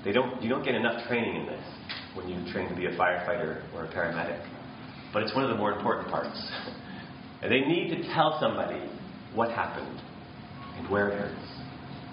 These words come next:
You know, just like when you're a kid, <laughs> you need to tell mommy what happened and where it hurts. Well, that doesn't ever go away.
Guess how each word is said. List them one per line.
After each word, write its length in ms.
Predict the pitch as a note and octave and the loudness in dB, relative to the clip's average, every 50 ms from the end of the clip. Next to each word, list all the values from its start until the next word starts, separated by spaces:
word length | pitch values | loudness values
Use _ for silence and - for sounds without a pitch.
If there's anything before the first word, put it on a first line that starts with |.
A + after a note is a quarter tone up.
| - - - | -12 -10 -6
You 60 | F#2 F#2+ | -2 0
know, 180 | G#2+ A#2 B2+ | 2 2 2
just 200 | - B2+ B2+ - | 2 2 2 2
like 120 | C#3 B2+ B2+ | 2 4 4
when 120 | A#2+ A2 | 2 2
you're 160 | G2 G2 F#2+ | 2 2 2
a 40 | - | 0
kid, 240 | - G2 D#2 - - - - C3 - | 0 0 0 0 0 0 -2 -2 -2
<laughs> 180 | - - F#2 | -2 -6 -4
you 80 | F#2 F#2+ | -2 0
need 120 | G#2 G#2+ | 0 2
to 120 | G#2+ G#2 - | 2 2 6
tell 160 | A2+ A2 G#2 | 6 6 6
mommy 420 | G#2 G#2 G#2 - - D#3 F#3 - - - - - - - - - - - - - - - | 6 6 4 2 2 -2 -4 -6 -8 -8 -10 -12 -12 -12 -12 -14 -14 -14 -14 -12 -2 2
what 140 | G2+ G#2 | 4 4
happened 320 | A2+ A#2 A2+ G#2+ A2 G2+ G2+ | 6 6 6 4 4 2 0
and 80 | G2 | 2
where 200 | G2 G2+ G#2 G2+ | 4 4 6 6
it 80 | G2 G2+ | 4 4
hurts. 180 | F#2 - - - - - - | 0 -2 -2 -4 -6 0 2
Well, 140 | B2+ B2+ B2+ | 4 6 6
that 200 | D#3 F#3 F#3+ F#3+ | 6 6 6 4
doesn't 200 | F3+ D#3 C#3+ C3+ | 2 2 4 4
ever 200 | B2 B2+ A#2+ G#2+ | 4 4 4 4
go 220 | A#2 A2+ G2+ G2 | 4 4 4 6
away. 300 | G2 A2 A2+ A2 - - | 6 8 8 6 6 4